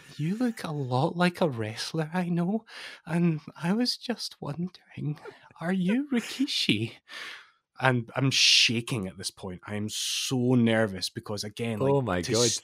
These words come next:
Speaker 1: to be in the presence of, uh, like, this is like meeting Superman for twelve-year-old Glenn. Uh, and he looks up, he goes, "Yes."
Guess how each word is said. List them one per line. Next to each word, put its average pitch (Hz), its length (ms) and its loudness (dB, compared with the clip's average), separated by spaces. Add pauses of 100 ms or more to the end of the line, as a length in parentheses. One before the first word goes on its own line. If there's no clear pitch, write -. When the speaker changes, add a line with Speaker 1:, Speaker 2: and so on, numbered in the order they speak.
(160)
Speaker 1:
to - 100 -2
be 143 280 2
in 151 120 6
the 127 80 4
presence 131 680 0
of, 110 160 -8
uh, 101 160 -8
like, 113 320 -6
this 127 200 -2
is 131 140 -4
like 131 140 0
meeting 107 240 -2
Superman 123 600 -2
for 110 280 -4 (140)
twelve-year-old 107 520 -4
Glenn. - 260 -20 (920)
Uh, 104 300 -2 (100)
and 110 180 0
he 123 160 0
looks 120 300 0
up, 120 240 0 (440)
he 101 120 -6
goes, 98 300 -6 (1000)
"Yes." 92 420 -6